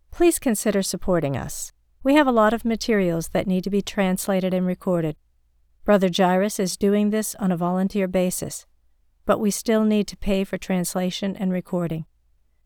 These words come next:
Jairus Bible World Ministries is a five oh one C three nonprofit organization, and we can provide tax-exempt receipts for your records. You can visit our website,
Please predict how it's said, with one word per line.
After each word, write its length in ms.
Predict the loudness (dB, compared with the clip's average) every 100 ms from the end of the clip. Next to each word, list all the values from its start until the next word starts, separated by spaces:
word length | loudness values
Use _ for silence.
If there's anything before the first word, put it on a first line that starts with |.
| _ _ _ _ 4
Jairus 460 | 6 6 0 -6 -12 _ 2
Bible 340 | 2 4 0
World 260 | 0 0 0
Ministries 600 | 0 0 -2 -4 -4 -4
is 160 | -6
a 60 | -6
five 340 | -4 -4 0
oh 100 | -2
one 260 | 0 -2 -2
C 240 | -2 -4
three 440 | -4 -2 -2 -2 -8 _ _ _
nonprofit 540 | -2 0 2 2 2 -2
organization, 800 | -2 -2 -4 -4 -4 -6 -8 -10 -18 _ _ _ _ _ _
and 100 | 2
we 100 | 2
can 160 | 4 0
provide 400 | 0 2 0 0
tax-exempt 720 | -2 -2 -2 -6 -2 -2 0
receipts 600 | -2 -2 -2 -2 -4 -12 -16
for 200 | -8 -2
your 200 | 0 0
records. 540 | -2 -4 -8 -10 -12 -16 _ _ _ _
You 140 | 0
can 180 | 2 4
visit 280 | 4 4 2
our 140 | 2
website, 680 | 4 4 4 0 0 -2